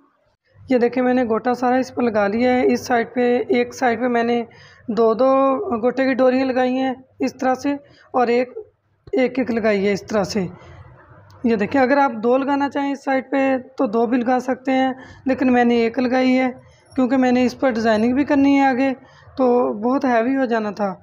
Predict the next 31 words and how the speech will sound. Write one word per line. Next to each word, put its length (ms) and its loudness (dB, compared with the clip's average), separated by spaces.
अब 180 0
इस 120 -2
पर 160 0
मैं 180 2
ये 220 2
वे 200 0
शेप 200 -2
में 160 0
गला 160 2
लगाऊंगी। 400 0
पहले 300 0
वे 200 2
शेप 260 -2
गले 260 0
की 120 -2
पहले 220 2
ही 60 0
मैंने 260 0
वीडियो 240 0
डाली 260 2
हुई 80 2
है, 100 2
तो 160 -2
इसका 220 -4
लिंक 220 -2
मैं 140 0
आपके 200 -4
साथ 180 -2
शेयर 240 0
कर 180 -2
दूंगी। 280 0